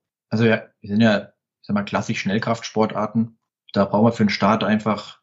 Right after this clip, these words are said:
ein gewisses Kraftniveau. Dementsprechend spielt Kraft einfach schon eine, eine entsprechende Rolle bei uns im Training. Dann natürlich, ähm, wenn wir über Bob und Skeleton reden,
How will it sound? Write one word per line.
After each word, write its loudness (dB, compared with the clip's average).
ein 0
gewisses -4
Kraftniveau. 0
Dementsprechend -2
spielt 0
Kraft -4
einfach 0
schon 6
eine, 6
eine 0
entsprechende 2
Rolle 4
bei 0
uns 2
im 2
Training. 0
Dann 2
natürlich, 4
ähm, 0
wenn 2
wir 4
über 0
Bob -2
und 0
Skeleton 0
reden, 0